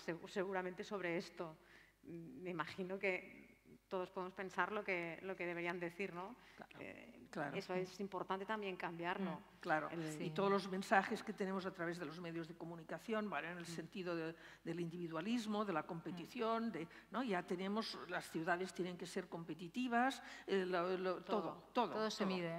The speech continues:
Speaker 2: Absurdo.
Speaker 3: Todo, la métrica neoliberal,
Speaker 1: Incluso la
Speaker 3: todo se
Speaker 1: política,
Speaker 3: mide.
Speaker 1: Lina, porque algo, algo como es un debate parlamentario,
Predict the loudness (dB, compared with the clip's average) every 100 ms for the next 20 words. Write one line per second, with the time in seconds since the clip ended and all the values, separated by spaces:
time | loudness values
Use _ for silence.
0 | -2 -2 4 6 6 6 6 8 6 6
1 | 4 6 6 6 2 -2 -4 -8 -6 -4
2 | -2 2 2 4 4 6 6 6 6 6
3 | 8 8 8 4 4 2 2 4 4 4
4 | 2 -2 0 0 2 2 2 0 -2 -4
5 | -4 -2 -2 -4 -6 -4 0 2 4 2
6 | 0 -2 -2 -2 -2 0 0 -2 -4 -8